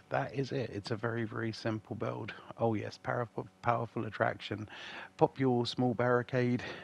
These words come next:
uh, when you've got a ton of orbs on the ground, and you will zip them all to you. So it's super easy, and using the small barricade as well is <laughs> a lot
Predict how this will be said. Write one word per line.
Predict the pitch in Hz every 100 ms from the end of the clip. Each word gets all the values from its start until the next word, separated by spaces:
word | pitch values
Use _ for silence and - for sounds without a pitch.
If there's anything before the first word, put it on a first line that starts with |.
| -
uh, | 110 113
when | 113 110
you've | 104
got | 110
a |
ton | - 107
of | 101
orbs | 107 107 107 - -
on | 107
the | 107
ground, | 113 110 113 110
and | - 107 107 107 101 -
you | 113 113
will | 110 107 98 104
zip | 110 -
them | 98 107
all | 101
to | - 110
you. | 110 104 104
So | - 107 110
it's | - - - - - -
super | - 120 117 110
easy, | 107 101 110 107
and | 104 107
using | 101 101 104 104
the |
small | - 113 110
barricade | 113 117 113 - 110 107
as | 107
well | 101 104 110 101 - - - - - -
is | - 107 101 - - -
<laughs> | 135
a | -
lot | 165